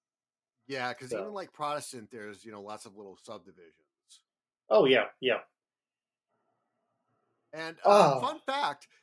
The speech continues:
Speaker 1: the No
Speaker 2: Mm-hmm.
Speaker 1: Meat on Friday thing was actually broken the year I went to, uh, Catholic school because I, you know, it was, like, the first Friday after Lent, which is
Speaker 2: Mm-hmm.
Speaker 1: usually,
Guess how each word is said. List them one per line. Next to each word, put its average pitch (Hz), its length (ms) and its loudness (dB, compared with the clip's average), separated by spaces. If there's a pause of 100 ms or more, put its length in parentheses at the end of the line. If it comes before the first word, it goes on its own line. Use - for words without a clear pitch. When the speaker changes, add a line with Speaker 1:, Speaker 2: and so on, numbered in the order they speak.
(100)
Speaker 1:
the 175 120 -6
No 202 240 -6
Speaker 2:
Mm-hmm. 254 100 -8
Speaker 1:
Meat 269 140 -14
on 220 140 -10
Friday 247 420 -8
thing 123 500 -14
was 151 240 -12
actually 180 400 -8
broken 151 640 -10
the 131 120 -12
year 147 420 -12
I 143 140 -8
went 135 480 -12
to, 113 500 -16 (380)
uh, 113 220 -8
Catholic 202 400 -10
school 120 300 -14
because 127 500 -14
I, 139 100 -12 (160)
you 175 120 -16
know, 110 80 -14
it - 40 -14
was, 117 100 -16
like, 123 160 -14
the 131 60 -20
first 143 280 -16
Friday 131 320 -12
after 120 360 -14
Lent, 95 340 -20 (380)
which 135 160 -16
is 131 100 -10
Speaker 2:
Mm-hmm. 139 60 -12
Speaker 1:
usually, 143 360 -14